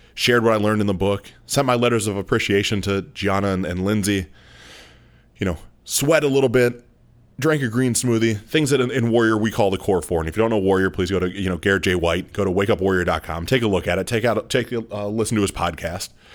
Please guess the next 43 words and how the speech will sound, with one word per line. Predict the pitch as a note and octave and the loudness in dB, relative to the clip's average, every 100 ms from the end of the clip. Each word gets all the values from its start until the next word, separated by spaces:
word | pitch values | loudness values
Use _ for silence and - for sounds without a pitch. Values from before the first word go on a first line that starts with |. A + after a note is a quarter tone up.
| - - | -20 -6
That's | C#3+ C3 | -4 -2
the | |
things | C#3+ B2 | -2 0
that | A#2 | 0
we | A2 | 2
call | G#2+ | 0
the | F#2+ | 0
core | A2 F#2 | 0 0
four. | G2 | 0
And | F2+ | -2
the | F#2+ | 2
core | E3 | 2
four | - C3+ | 4 2
is | G#2 | 2
something | A2 G2+ | 2 2
I | |
do | F#2+ F#2+ | 2 0
every | E2 F2 | 0 2
day. | C#3 G2 - - _ - - - | 4 2 -2 -16 _ -20 -20 -4
But | A#2 | -2
after | - D#3 - | 2 2 2
I | D3+ | 0
get | C3+ | 2
done | A2+ G#2+ | 0 2
working | G#2 G2 | 0 0
out, | G2 | -4
then | A2 C3 | 0 0
I | |
decide | A2 A#2 G#2 - - - - | 0 0 0 -2 -14 -18 -4
I'm | F#3 | 2
gonna | A#2+ | 4
go | |
to | A2+ | 2
the | A2+ | 2
float | F3 F#3 | -2 -2
spa. | - E2 - - - - | -2 -4 -4 -18 -20 -10
I'm | A2+ | -2
gonna | C3+ | 0
go | A#2+ | 0
float | A2 A2+ G#2+ - | 0 0 0 0
for | G2+ | 0
an | |
hour. | F#2+ E2+ - | 0 -2 -8